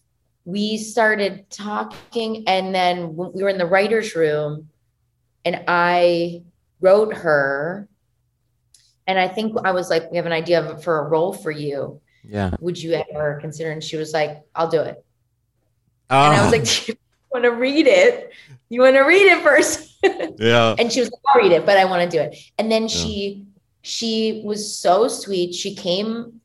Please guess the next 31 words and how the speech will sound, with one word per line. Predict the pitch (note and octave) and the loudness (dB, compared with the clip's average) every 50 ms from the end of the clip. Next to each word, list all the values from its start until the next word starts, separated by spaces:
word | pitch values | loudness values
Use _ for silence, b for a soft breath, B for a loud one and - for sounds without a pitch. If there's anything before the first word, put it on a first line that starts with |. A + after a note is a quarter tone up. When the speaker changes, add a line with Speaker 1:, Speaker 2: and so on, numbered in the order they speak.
| _ | _
Speaker 1:
we, | - G3 G3+ F#3+ - - - | -8 -6 -4 -4 -6 -6 -6
it | F3+ G3 | -4 -4
was | F#3+ G3 F#3+ | -4 0 2
a | F#3 F3 D#3+ E3 | 2 2 2 2
virtual | - F3+ F3 E3+ E3+ - F3+ E3+ E3 E3 D#3+ | 2 2 2 2 2 0 2 4 4 4 2
room | D#3 D3 C#3+ C#3+ D3 D#3+ | 0 -4 -4 -4 -6 -10
'cause | D#3+ - | -12 -16
it | D#3 D#3 | -16 -14
was | D#3+ | -12
in | E3 | -10
the | E3 D#3 | -8 -6
middle | D3+ - D#3+ D3+ | -6 -6 -6 -6
of | D3+ | -4
covid. | - D3+ D3+ D3+ D#3 D3+ - - _ _ _ | -2 -2 0 -2 -4 -8 -10 -20 _ _ _
She | - - | -10 -10
came | G3+ G#3 G#3+ F#3 G3 G3 | -6 -2 -2 -2 0 -2
on | G3+ A3 | -2 -4
Zoom, | G#3+ G#3 F3+ E3 D#3+ D#3 D#3 D#3+ E3+ - - _ _ _ _ _ _ | -4 -4 -4 -2 -2 -4 -4 -8 -10 -14 -18 _ _ _ _ _ _
a | - | -8
couple | G3+ G3 G3 G3+ | -6 -4 0 0
Speaker 2:
Mm-hmm. | F#3+ D#3+ | 2 2
Speaker 1:
hours, | D3+ D3+ D#3 D#3 D#3+ D#3 - | 2 2 2 0 -2 -4 -6
talked | - - F3+ E3 E3 - | -6 -4 -4 -4 -4 -6
to | F3 - - | -6 -4 -2
all | D3+ D3 D3+ | 0 0 0
the | E3+ F3 | 0 0
writers, | E3 C#3+ C#3+ D3 D3 D3 E3 F3 - - - - _ _ _ _ _ _ _ _ _ _ | 0 0 0 0 -2 -2 -4 -4 -8 -14 -16 -20 _ _ _ _ _ _ _ _ _ _
told | - A#2+ - - F3 | -2 0 2 2 2
Speaker 2:
Wow. | |
Speaker 1:
us | F3 F3 F3 | 2 0 2
all | E3 D3+ D3+ D3+ | 2 2 2 0